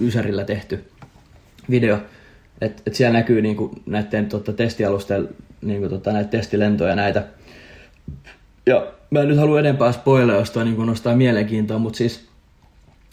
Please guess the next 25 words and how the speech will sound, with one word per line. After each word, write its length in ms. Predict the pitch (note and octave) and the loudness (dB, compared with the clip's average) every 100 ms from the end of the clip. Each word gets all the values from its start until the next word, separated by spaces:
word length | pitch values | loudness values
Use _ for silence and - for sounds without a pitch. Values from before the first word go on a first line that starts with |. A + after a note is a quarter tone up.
| - D3+ | -6 2
voi 240 | D#3+ D#3 | 4 4
vitsi, 300 | F3+ G#3 - | 4 2 2
siinä 220 | C3 B2+ A#2 | 2 4 4
oli 120 | A#2 | 2
paljon 340 | C3 B2 A2 | 2 2 4
mielenkiintoisia 680 | A#2 A2+ G#2+ A2 A2 G2 A2 | 2 0 -2 -2 -4 -4 -2
juttuja. 360 | A2 G#2+ G2+ G#2 | -4 -4 -4 -4
Kun 180 | G#2 - - _ _ _ _ _ - - | -4 -8 -20 _ _ _ _ _ -10 0
mun 120 | E3+ | 2
mielestä 240 | F#3 - | 2 2
on 60 | G3 | 4
ihan 180 | A3+ F#3 | 6 4
niin 100 | D3+ | 4
kuin 160 | D3 | 6
hörhöä 480 | E3+ G3 C3+ A#2 G#2+ | 6 4 2 2 2
ajatella. 400 | A#2+ A2 G#2 G2 | 2 2 -2 -4
Siis 240 | A2 - - | -4 -8 -4
ensinnäkin 460 | D#3 A3 D3+ A2+ - - _ _ | 0 2 2 0 -8 -16 _ _
se 180 | - F3 | -4 -2
mahdollisuus, 600 | D3 D#3+ F3 C3 A#2 A2 | 0 2 2 2 0 -2
että 120 | G#2+ | -2
me 60 | A#2+ | 0
ollaan 260 | A#2+ A2 A#2+ | 2 2 2
yksin 340 | C3 G#2 F#2+ | 0 -2 -6
täällä. 300 | F#2 D2 C2+ | -4 -4 -4